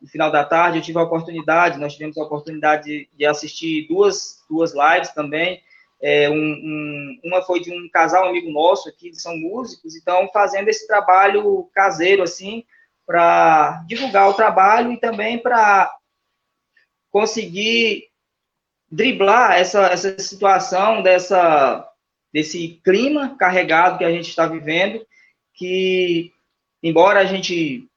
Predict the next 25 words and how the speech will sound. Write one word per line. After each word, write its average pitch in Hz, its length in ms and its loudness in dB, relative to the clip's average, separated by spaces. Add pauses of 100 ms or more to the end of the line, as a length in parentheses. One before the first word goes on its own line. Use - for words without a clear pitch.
acredite 196 640 -2
e 165 60 -8
tenha, 190 340 4
e 175 100 -2
tenha 180 200 2
esperanças 175 840 0 (220)
que 165 80 0
a 165 80 4
gente 175 200 -4
vai 170 500 2 (120)
sair 202 580 0
de 196 160 -10
tudo 175 240 -4
isso, 208 240 -6
mas 185 220 2
o 185 100 -8
clima, 190 560 0
o 147 100 -8
clima 170 260 -6
é - 20 -4
tenso, 214 380 -10
o - 40 -20
clima 165 200 -6
é 151 40 -10
carregado, 190 680 0